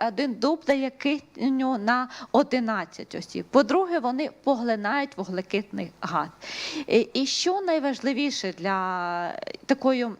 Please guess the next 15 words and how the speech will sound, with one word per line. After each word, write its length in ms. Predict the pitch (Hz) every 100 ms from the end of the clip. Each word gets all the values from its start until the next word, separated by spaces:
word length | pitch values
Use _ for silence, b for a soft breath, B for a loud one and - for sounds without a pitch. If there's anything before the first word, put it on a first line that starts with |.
| -
унікальної 680 | 247 254 277 302 269 208 196 -
особливості 800 | 202 226 220 269 226 175 - 202 -
саме 280 | 208 196
дубів, 400 | 190 202 208 294 330 -
вони 300 | 208 247 294
виробляють 680 | 214 185 196 220 240 220 -
фунгициди. 760 | 233 196 202 - 220 180 165 - B B B
Тобто 180 | 214 -
фактично, 680 | 285 440 453 - 320 277 277 B B -
е, 200 | 208 208
ми 160 | 214 294
знаємо, 440 | 233 220 185 170
що 160 | 190 220
біля 340 | 185 240 196
дубів, 560 | 196 220 196 277 403